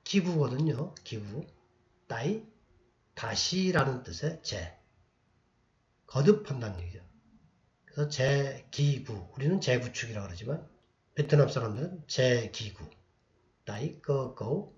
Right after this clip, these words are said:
구조조정이라는 의미로도 쓰고요. 수흥 쥘직 냐마이, 수흥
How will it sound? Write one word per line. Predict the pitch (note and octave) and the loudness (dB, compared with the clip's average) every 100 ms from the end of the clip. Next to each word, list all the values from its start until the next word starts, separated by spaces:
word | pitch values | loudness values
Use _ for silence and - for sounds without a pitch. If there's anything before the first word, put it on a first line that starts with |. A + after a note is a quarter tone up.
| _ _ _ _ _ _ | _ _ _ _ _ _
구조조정이라는 | C#3 D3+ F3+ E3+ E3+ E3+ F3 D#3+ | 2 6 8 6 6 6 8 8
의미로도 | A#2+ A2 G#2 G2 D3 | 6 0 -6 -4 -2
쓰고요. | D#3 - F#2+ F2 C3 - _ _ _ - _ - _ | -2 -6 -12 -12 -14 -20 _ _ _ -20 _ -20 _
수흥 | - - E3+ D#3+ C3+ B2 E3+ A3+ G#3+ | -10 -4 2 4 4 4 2 2 -4
쥘직 | - D#3+ C3+ B2+ A#2 A2 G#2 - - A2 | 0 6 6 6 -2 -4 -8 -14 -18 -8
냐마이, | A2 G2 F2+ F2 F#2 E3 G3+ - _ _ _ _ _ _ _ _ | -6 -4 -4 -4 -4 -6 -8 -16 _ _ _ _ _ _ _ _
수흥 | - - - D3+ D3 B2 C#3 G#3+ B3 | -16 -10 0 4 4 4 2 2 0